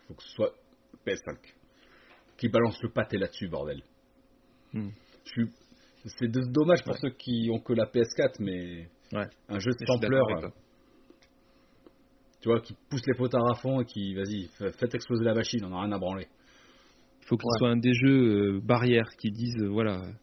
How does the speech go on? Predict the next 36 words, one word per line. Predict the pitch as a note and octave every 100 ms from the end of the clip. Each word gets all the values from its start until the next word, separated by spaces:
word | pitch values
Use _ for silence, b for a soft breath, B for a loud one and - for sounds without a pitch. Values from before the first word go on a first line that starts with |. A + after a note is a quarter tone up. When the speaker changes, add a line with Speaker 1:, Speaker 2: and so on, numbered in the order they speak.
| _ -
Speaker 1:
On | A#2
change | - C3
de | A#2+
Speaker 2:
c'est | G#2+
fini, | A2+ G#2 B2+
Speaker 1:
génération. |
Speaker 2:
la, | A#2+ - _ -
c'est | A#2 -
fini, | A#2 B2+
on | B2
passe | G#2+ A#2+
sur | -
autre | A2 G#2
chose | B2+ C3 A#2+
et |
puis | - G#2+
on | G#2
envoie | A2
du | A2 A2
pâté. | G#2+ F2 - _ _ -
Speaker 1:
D'accord | E2+ - G#2
avec | G2 G#2+
Speaker 3:
Compris. | E2+
Speaker 1:
toi. | _ _ - - -
Speaker 3:
Au | -
bout | G2
d'un | G#2
moment, | A#2 C3+
il |
va | G#2
falloir | - G2
qu'ils | -
passent | - G2+
le | A#2
cap, | A2+ G#2+
hein. | A#2